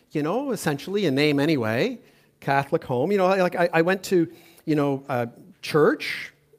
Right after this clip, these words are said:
sometimes, most of the time. I was an altar boy, rang the bells, you know, like, I, I did that, you know, and, and, and, and I heard the Mass in Latin, didn't understand a thing, but, you know, I, I was there. And, and,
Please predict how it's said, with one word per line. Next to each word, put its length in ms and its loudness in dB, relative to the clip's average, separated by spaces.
sometimes, 760 -4
most 200 -10
of 60 -18
the 40 -18
time. 160 -4
I 40 -2
was 100 -2
an 80 -4
altar 200 -2
boy, 220 -6
rang 200 -2
the 60 -6
bells, 400 -4
you 80 -8
know, 120 -10
like, 180 -10
I, 160 -10
I 80 -10
did 200 -8
that, 340 -4
you 80 -8
know, 200 -8
and, 260 -6
and, 240 -6
and, 180 -4
and 140 -4
I 80 2
heard 220 -2
the 60 -2
Mass 340 0
in 100 -2
Latin, 300 -2
didn't 200 -4
understand 360 -6
a 20 -8
thing, 240 -4
but, 200 -4
you 60 -6
know, 140 -4
I, 160 -2
I 60 0
was 160 -2
there. 400 4
And, 160 -2
and, 240 -2